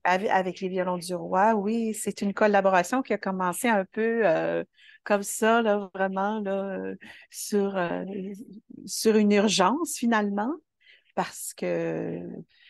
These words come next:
euh, Bernard Labadie, euh, était, m'avait auditionné quelques mois auparavant.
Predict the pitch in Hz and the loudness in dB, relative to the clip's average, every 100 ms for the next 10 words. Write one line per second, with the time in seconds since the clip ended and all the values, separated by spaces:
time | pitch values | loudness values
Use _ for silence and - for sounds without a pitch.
0 | _ _ _ 180 175 170 190 202 - - | _ _ _ -8 -8 -10 -12 -16 -16 -4
1 | 185 175 190 180 175 170 160 - 202 220 | 0 2 2 2 2 2 -2 -10 -6 -2
2 | 226 226 - 160 151 156 - 175 - _ | -2 -2 -4 -6 -8 -10 -10 -10 -10 _
3 | 180 170 175 175 180 180 214 220 190 170 | -4 -2 -2 -2 0 2 4 4 2 -2
4 | - 185 175 185 226 220 202 190 180 185 | 0 0 0 -2 -4 -2 -4 -2 -2 2
5 | 190 - 180 170 156 147 185 | 0 0 0 0 0 -2 -6